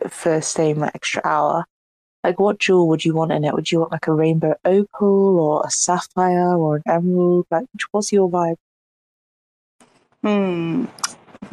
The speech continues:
Speaker 2: Maybe rose quartz.
Speaker 1: Oh, yeah, that's nice.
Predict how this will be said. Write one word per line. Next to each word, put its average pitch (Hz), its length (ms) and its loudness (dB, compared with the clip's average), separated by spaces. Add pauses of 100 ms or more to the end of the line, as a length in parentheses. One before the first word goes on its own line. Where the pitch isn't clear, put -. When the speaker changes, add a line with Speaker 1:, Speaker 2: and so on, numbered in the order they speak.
(440)
Speaker 2:
Maybe 233 380 2
rose 190 300 2
quartz. - 640 -6 (1300)
Speaker 1:
Oh, 180 160 0
yeah, 175 200 2
that's 180 220 -6
nice. 180 520 -4